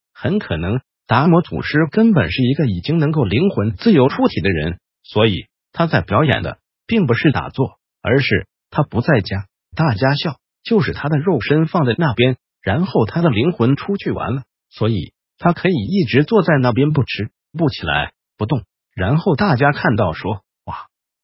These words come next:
你看人家修行到这种境界是多么的美好。”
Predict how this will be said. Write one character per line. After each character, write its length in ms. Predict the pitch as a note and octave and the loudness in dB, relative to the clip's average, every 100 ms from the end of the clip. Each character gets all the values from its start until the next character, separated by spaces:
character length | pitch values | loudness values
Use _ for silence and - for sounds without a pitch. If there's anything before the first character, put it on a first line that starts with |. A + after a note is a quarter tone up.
| _ - | _ -4
你 100 | C3+ | -2
看 240 | - A#2+ | 0 0
人 180 | G#2 D3 | 2 2
家 180 | D#3 D#3+ | 2 2
修 260 | - G3 | 2 0
行 200 | F#3+ C3+ | 2 2
到 140 | C#3 B2+ | 2 2
这 160 | G3+ | 2
种 180 | C#3+ F#2+ | 0 -2
境 280 | - G#3+ D3 | -2 0 2
界 120 | - | 0
是 160 | - D#2+ | 0 -2
多 220 | G3+ A3 | 0 2
么 100 | D3+ | 2
的 120 | D#2 | -2
美 180 | C#2 E3 | -2 -2
好。” 260 | - - | -4 -10